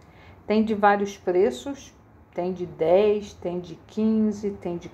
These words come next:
quatro, tem de dois,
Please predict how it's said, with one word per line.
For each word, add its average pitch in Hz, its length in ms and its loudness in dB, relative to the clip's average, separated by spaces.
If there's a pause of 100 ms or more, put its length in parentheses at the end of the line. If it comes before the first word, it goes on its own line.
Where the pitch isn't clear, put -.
(100)
quatro, 185 600 -2 (1040)
tem 185 180 0
de 175 140 -6
dois, 196 840 2